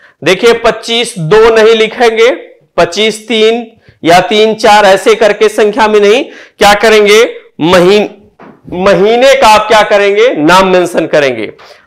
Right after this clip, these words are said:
तो पच्चीस फरवरी, पच्चीस फरवरी,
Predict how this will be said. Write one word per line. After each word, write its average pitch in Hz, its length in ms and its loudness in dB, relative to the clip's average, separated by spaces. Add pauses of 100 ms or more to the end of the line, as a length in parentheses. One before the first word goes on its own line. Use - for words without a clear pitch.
(100)
तो 208 100 0
पच्चीस 214 960 -4 (560)
फरवरी, 185 800 0 (2750)
पच्चीस 185 720 -8 (260)
फरवरी, 180 680 0